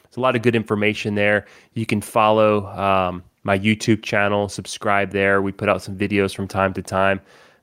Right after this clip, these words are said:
that hit on different planning points and in the market, uh, specifically, email me at Erik, E R I K, at plan dash wisely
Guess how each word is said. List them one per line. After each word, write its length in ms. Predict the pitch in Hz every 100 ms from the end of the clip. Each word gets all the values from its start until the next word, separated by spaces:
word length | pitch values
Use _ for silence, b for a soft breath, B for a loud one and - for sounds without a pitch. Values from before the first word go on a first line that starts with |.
| -
that 80 | 95
hit 160 | 107
on 120 | 104 98
different 280 | 101 87
planning 360 | - 107 101 98
points 520 | - 104 98 95 -
and 260 | 92 90 82
in 180 | 98 92
the 40 |
market, 560 | 92 98 98 104 101 - _ - -
uh, 140 | 92
specifically, 840 | 87 - 98 - 98 101 104 101 98 B B B
email 320 | 117 113 110 107
me 100 | 104
at 100 | 92
Erik, 360 | 107 104 101
E 40 | 110
R 100 | 104
I 120 | 98
K, 320 | - 110 104
at 120 | 90
plan 300 | - 107 104
dash 340 | 98 95 92 -
wisely 600 | 95 98 98 95 98